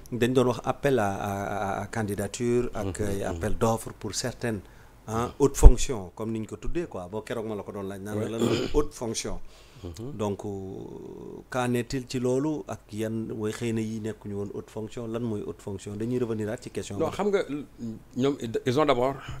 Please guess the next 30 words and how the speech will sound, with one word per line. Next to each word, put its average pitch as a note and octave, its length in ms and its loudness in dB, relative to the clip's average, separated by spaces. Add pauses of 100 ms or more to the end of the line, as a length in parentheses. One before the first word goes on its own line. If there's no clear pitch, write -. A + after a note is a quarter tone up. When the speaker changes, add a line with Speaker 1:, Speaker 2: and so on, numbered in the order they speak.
Speaker 2:
leurs A2+ 240 2
critères A#2 340 -2
de A2+ 120 2
définition G2 500 -2 (720)
à G#2+ 80 -2
propos G#2+ 340 -4
de F#2+ 80 -6
ces G2 140 -6
hautes E2+ 160 -10 (100)
fonctions. F2 380 -14 (520)
Je - 60 -20
crois G2 160 -10
que - 100 -8
ñoom G2+ 200 -2
dañu F#2+ 180 0
gën F#2+ 120 -6
a, - 40 -6
mais B2 240 4 (1080)
ce - 180 -4
n'est D3+ 100 0
pas F#3+ 160 0
dans C3 200 0
l'absolu B2+ 520 0
que - 120 -2
la A2+ 120 0
ñu B2 80 0
waxoon B2 240 -6
ne A#2 160 -4 (580)
poste F3 240 0
yëpp C#4+ 560 8